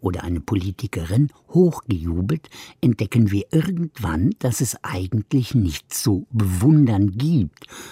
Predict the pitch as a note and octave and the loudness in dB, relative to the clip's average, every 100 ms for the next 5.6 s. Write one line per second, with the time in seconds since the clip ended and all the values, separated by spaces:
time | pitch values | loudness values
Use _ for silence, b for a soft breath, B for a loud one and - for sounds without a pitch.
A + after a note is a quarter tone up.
0 | B - G2 F2+ F2 A#2+ G2 F2+ G2 C3+ | B -6 -4 -4 -2 0 0 -2 0 0
1 | D3 G#3 G2+ E2+ D#2+ D#2+ A2 D3 E3+ B | 2 0 -4 -4 -4 0 2 4 2 B
2 | B B F#2 E2+ E2 F2+ - G2 F#2+ F2 | B B -10 -8 -6 -6 0 0 2 0
3 | F#2+ G2+ F2 E2+ - C#3 G#3 C#3+ A#2 F#2+ | -4 -6 -6 -8 -4 0 2 2 0 -2
4 | E2 F2+ F2 G2+ F2 F2 - D#2+ - A#2+ | -6 -6 -4 -2 -2 -4 -6 -8 -2 0
5 | C#3 - - - A#2 A#2 | 0 0 -4 0 4 4